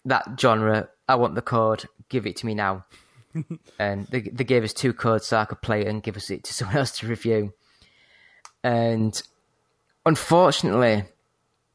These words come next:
Speaker 1: it's a full three D game
Speaker 2: Okay.
Speaker 1: that looks very simple. So it looks like it's been made by one or two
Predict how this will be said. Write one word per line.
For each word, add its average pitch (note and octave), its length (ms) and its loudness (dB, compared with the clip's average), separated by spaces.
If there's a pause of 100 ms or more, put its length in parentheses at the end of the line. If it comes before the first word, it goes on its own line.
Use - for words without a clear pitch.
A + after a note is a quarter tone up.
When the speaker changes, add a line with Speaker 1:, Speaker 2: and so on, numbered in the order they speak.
(500)
Speaker 1:
it's D3 320 0
a C3+ 340 6
full F3 320 4
three D3 360 0
D C#3+ 240 2
game A2 680 4
Speaker 2:
Okay. C3+ 120 -10
Speaker 1:
that - 120 6
looks C#3 200 4
very D3 260 4
simple. C3+ 460 0
So - 120 0
it C3+ 60 4
looks C#3+ 160 4
like C#3 140 2
it's B2 140 -2
been C3 220 2
made C3 200 0
by A2+ 120 2
one B2 220 2
or A#2 60 0
two A2+ 580 0